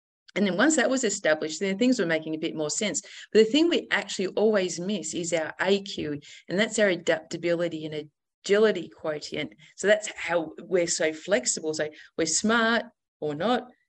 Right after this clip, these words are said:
and we're emotional or we're not. But how do we actually then flex through life with that? So measuring how adaptable and agile we are is also really important. And I hearken back, you know, I was sort of around, you know, I started in the workforce in the very,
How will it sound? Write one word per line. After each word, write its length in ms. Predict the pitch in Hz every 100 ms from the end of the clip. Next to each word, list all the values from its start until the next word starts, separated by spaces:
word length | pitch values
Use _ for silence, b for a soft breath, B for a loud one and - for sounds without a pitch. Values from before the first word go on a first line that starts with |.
| _ _
and 160 | 180 170
we're 240 | 165 160
emotional 460 | 165 190 208 - 190
or 120 | 156
we're 160 | 156 156
not. 280 | 175 202 190 _ _ _ _
But 120 | 196
how 180 | 190 226
do 80 | 269
we 160 | 220
actually 460 | 175 175 - - 175
then 160 | 170
flex 400 | 165 - 160 -
through 180 | - 170
life 380 | 160 170 180 - -
with 260 | 196 220
that? 240 | - 147 - - B B
So 180 | - 185
measuring 520 | 190 208 202 196 170
how 240 | 165 165
adaptable 640 | 165 156 160 - 170 165 165
and 100 | 156
agile 540 | 160 190 175 165 160
we 160 | 160 160
are 180 | 147 143 -
is 160 | 165 - _
also 420 | 185 196 196 180
really 300 | 165 160 156
important. 640 | 156 - 196 202 - 156 - _ B B B B _
And 100 | 196
I 120 | 202 208
hearken 480 | 208 202 202 175
back, 380 | 170 170 151 - - b b b -
you 80 |
know, 100 | 180
I 100 | 180
was 140 | 202 196
sort 200 | - 165
of 100 | 165
around, 580 | 160 160 156 156 156 156
you 100 | 165
know, 100 | 160
I 20 |
started 380 | - 170 156 160
in 160 | 156
the 80 | 156
workforce 760 | 165 170 - - 156 151 -
in 120 | 160 156
the 60 |
very, 300 | 156 165 156